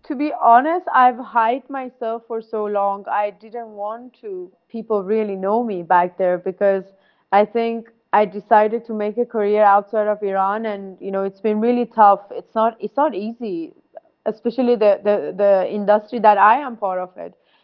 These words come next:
The entire India, which is billions of people, they want to be part of Bollywood. And I'm not even from here. I don't have family here. I, I don't know the language. So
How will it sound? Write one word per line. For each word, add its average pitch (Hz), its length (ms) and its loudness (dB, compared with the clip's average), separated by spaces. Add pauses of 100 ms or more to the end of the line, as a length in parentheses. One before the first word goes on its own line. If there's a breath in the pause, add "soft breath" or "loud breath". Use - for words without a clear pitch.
(100)
The 190 120 -4
entire 233 800 2 (200)
India, 247 720 -4 (100)
which 196 220 -14
is 208 100 -12
billions 247 640 0
of 214 200 4
people, 180 600 -6 (300 soft breath)
they 220 120 8
want 220 360 0
to 269 80 -8
be 233 140 -8
part 208 260 0
of 202 180 -6
Bollywood. 220 540 0
And 214 160 -8
I'm 208 180 -8
not 220 220 -6
even 247 260 -10
from 214 300 -8
here. 196 500 -2
I 196 100 -4
don't 214 200 -8
have 208 160 -2 (100)
family 220 460 -2
here. 180 360 -6
I, 190 240 0
I 185 140 -2
don't 208 180 -8
know 226 120 -8
the 226 100 -4
language. 208 580 -2
So 214 300 -4